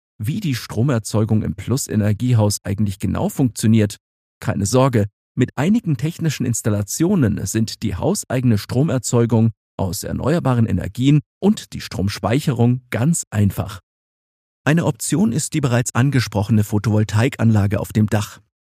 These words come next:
Auf die installierten Solarmodule, die eine Reihe verknüpfter Solarzellen enthalten, trifft Sonnenlicht.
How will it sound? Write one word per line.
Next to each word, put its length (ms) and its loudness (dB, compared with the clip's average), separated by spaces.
Auf 180 -2
die 80 -6
installierten 560 -2
Solarmodule, 920 0
die 140 -4
eine 280 -6
Reihe 220 0
verknüpfter 640 -2
Solarzellen 640 0
enthalten, 560 2
trifft 300 -4
Sonnenlicht. 720 0